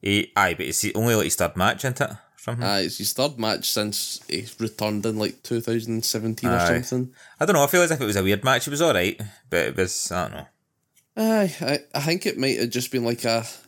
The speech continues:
Speaker 2: a missed Forbidden Door pay-per-view match. 'Cause
Speaker 1: Aye.
Speaker 2: he came back at Forbidden Door, didn't he? He came back and done that thing with Orange Cassidy.
Speaker 1: So he did, aye.
Speaker 2: And everybody kinda popped, like,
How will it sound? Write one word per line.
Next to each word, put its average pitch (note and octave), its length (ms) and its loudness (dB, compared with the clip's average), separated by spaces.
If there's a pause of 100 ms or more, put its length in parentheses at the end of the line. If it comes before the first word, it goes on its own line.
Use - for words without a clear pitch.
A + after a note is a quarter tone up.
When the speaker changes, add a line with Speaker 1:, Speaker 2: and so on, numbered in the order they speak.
(140)
Speaker 2:
a A2+ 80 0
missed - 680 -2 (300)
Forbidden A2+ 520 -2
Door G#2+ 240 0 (160)
pay-per-view B2 500 -2
match. - 440 -2 (140)
'Cause A2+ 160 4
Speaker 1:
Aye. G#2+ 120 6
Speaker 2:
he G#2 100 4
came C3 160 0
back A2+ 260 -2
at G#2+ 80 -2
Forbidden B2 380 -2
Door, B2+ 160 0
didn't C3 260 -4
he? C3 160 -2 (100)
He - 60 -14
came A2 200 -4
back A#2+ 180 0
and A2 340 -4
done A2 220 -2
that G#2+ 180 -4
thing A2 160 -2
with G#2+ 120 0
Orange G2+ 300 -4
Cassidy. B2 480 -2
Speaker 1:
So A2 140 -2
he G2+ 80 2
did, F2+ 220 -2
aye. G2 200 -2 (280)
Speaker 2:
And G#2 120 0
everybody G#2+ 380 -2
kinda A2 280 -2
popped, - 380 -4
like, A2+ 160 -4